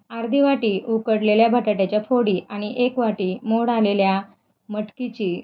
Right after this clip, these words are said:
उसळ करून घेतलेली आहे. एक चमचा लसूण आणि मिरचीचा ठेचा घेतलेला आहे.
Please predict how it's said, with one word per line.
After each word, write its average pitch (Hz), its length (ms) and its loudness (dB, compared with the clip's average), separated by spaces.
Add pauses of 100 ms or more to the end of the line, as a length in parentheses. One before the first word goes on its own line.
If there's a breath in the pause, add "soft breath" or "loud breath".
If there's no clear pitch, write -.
उसळ 208 340 -4
करून 226 280 2
घेतलेली 208 340 2
आहे. 190 360 -4 (540)
एक 277 300 -6
चमचा 277 380 2
लसूण 254 360 2
आणि 226 200 4
मिरचीचा 220 540 4
ठेचा 196 380 0
घेतलेला 208 440 2
आहे. 185 360 0